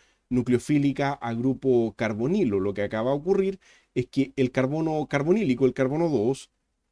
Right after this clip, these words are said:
es el electrófilo y por lo tanto él va a ser atacado por el nucleófilo que es el oxígeno del agua. Bueno, la mnemotécnica del proceso para generar el producto es muy simple. Volvemos a dibujar el compuesto carbonílico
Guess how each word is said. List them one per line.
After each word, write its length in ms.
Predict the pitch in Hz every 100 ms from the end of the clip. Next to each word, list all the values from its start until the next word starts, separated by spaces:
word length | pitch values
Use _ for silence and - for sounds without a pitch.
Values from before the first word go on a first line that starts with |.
| _ -
es 180 | 135 151
el 240 | 143 139 -
electrófilo 760 | 120 120 - 196 - 120 123
y 60 | 123
por 160 | 123
lo 100 | 120
tanto 340 | 135 135 - 151
él 300 | 180 120 135 _ _ -
va 60 | 131
a 40 |
ser 220 | - 143
atacado 720 | 135 127 120 - 170 135 143
por 180 | 131 127
el 280 | 120 117 117
nucleófilo 720 | 120 123 131 127 147 151 143
que 260 | 123 113 120
es 200 | - -
el 160 | -
oxígeno 420 | 90 - 107 101 127
del 140 | 165
agua. 260 | - - _ _ _ _ _ _ _ _ _ _ -
Bueno, 180 | 135 127
la 140 | 143
mnemotécnica 600 | 160 170 180 208 208 208
del 140 | 208
proceso 480 | 202 208 - 107 156
para 180 | 143 123
generar 480 | 127 113 113 131 127
el 140 | 123 120
producto 560 | - 151 123 98 -
es 40 | 131
muy 140 | 165
simple. 420 | 175 214 - - - _ _ _ _
Volvemos 440 | 107 135 208 226
a 60 | 202
dibujar 560 | 180 170 - 90 120 -
el 140 | 110
compuesto 480 | - 110 123 - 131
carbonílico 800 | 127 131 156 117 101 113 160